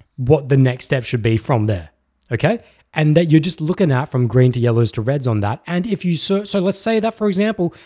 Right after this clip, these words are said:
that you were to go, you're walking hand in hand down the mall, busy night, Friday night shopping, and you guys have had a great time building connection, and you decide, "Oh, hey, I'm gonna fucking play here. I'm gonna,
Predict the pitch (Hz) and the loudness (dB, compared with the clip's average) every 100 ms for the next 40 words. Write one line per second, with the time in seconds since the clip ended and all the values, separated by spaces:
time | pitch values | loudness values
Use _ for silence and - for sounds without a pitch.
0 | - - 156 156 143 156 139 156 175 180 | -10 2 4 4 6 6 8 6 6 2
1 | 151 156 147 120 131 135 139 123 123 147 | 4 4 4 2 0 -2 -2 -2 -2 -2
2 | 127 127 113 143 131 123 123 - 117 139 | 0 0 0 0 4 4 2 0 -4 -2
3 | 131 127 131 120 131 135 139 120 113 117 | -2 -4 -2 0 2 2 2 0 0 -2
4 | - - - 117 107 127 - 113 110 143 | -6 -20 -14 -8 -2 -2 -2 -4 -2 -2
5 | - 120 120 107 123 143 135 123 113 123 | -2 -2 -2 -2 0 0 0 -2 0 -4
6 | 110 - _ 117 120 131 - 127 165 92 | -4 -10 _ -2 0 0 -2 -4 -6 -10
7 | - 127 95 113 107 95 127 110 104 127 | -12 -8 -4 -2 -2 -4 -8 -6 -4 -2
8 | 151 98 95 110 113 101 | -2 -2 -2 0 2 0